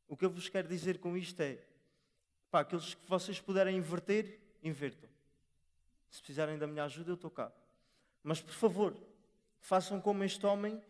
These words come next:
Enquanto não vinha a onda, ele metia lá as, as estrelas do mar para que elas fossem salvas. E eu estou aqui a pedir-vos ajuda mais uma vez,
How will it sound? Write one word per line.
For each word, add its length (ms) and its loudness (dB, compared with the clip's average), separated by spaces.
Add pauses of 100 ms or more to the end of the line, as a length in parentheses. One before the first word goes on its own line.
(1200)
Enquanto 340 4
não 100 6
vinha 260 2
a 60 8
onda, 300 4
ele 140 4
metia 340 2
lá 300 0
as, 240 -8
as 80 -4
estrelas 320 0
do 160 -4
mar 120 2
para 120 -4
que 80 -4
elas 180 0
fossem 320 -8
salvas. 500 -6 (840)
E 80 -2
eu 80 6
estou 200 2
aqui 300 -4
a 60 0
pedir-vos 480 -4
ajuda 300 -2
mais 240 -6
uma 140 -4
vez, 400 -8